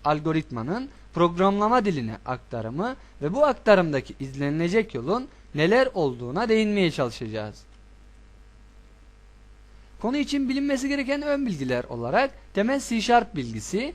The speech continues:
kodlama mantığı, akış diyagramında kullanılan semboller, çarpı eşittir, eksi eksi operatörünü bilmemiz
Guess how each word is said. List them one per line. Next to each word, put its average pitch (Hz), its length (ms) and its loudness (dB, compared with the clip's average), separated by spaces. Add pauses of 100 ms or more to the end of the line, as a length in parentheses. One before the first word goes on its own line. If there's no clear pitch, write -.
(180)
kodlama 208 480 4
mantığı, 147 680 -2 (240)
akış 247 380 -4
diyagramında 240 560 2
kullanılan 147 680 0
semboller, 131 760 0 (300)
çarpı 170 360 6
eşittir, 202 640 2 (240)
eksi 160 320 -2
eksi 220 300 -2
operatörünü 143 680 -2
bilmemiz 123 520 -6